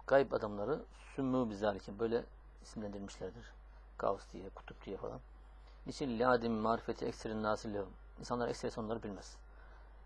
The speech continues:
Re'süm el kutbul gavsu el ferdül cami.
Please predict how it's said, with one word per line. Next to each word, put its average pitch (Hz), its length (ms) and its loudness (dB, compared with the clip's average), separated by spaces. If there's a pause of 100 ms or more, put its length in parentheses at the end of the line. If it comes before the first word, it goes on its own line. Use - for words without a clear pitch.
Re'süm 143 460 2
el 131 80 4
kutbul 131 580 0
gavsu 120 440 8 (120)
el 120 100 0
ferdül 117 360 4
cami. 101 320 2